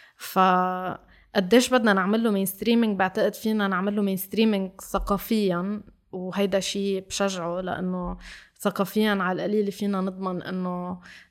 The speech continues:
آه، يصير التعامل مع، مع النساء و-، والحد من حريتهم و-، وإعطائهم مساحة من الحرية إلى آخره أسهل. آه، بس قانونيًا إنه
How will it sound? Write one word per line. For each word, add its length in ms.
آه، 320
يصير 280
التعامل 640
مع، 340
مع 220
النساء 580
و-، 280
والحد 400
من 160
حريتهم 760
و-، 300
وإعطائهم 960
مساحة 420
من 60
الحرية 500
إلى 160
آخره 580
أسهل. 500
آه، 340
بس 480
قانونيًا 840
إنه 460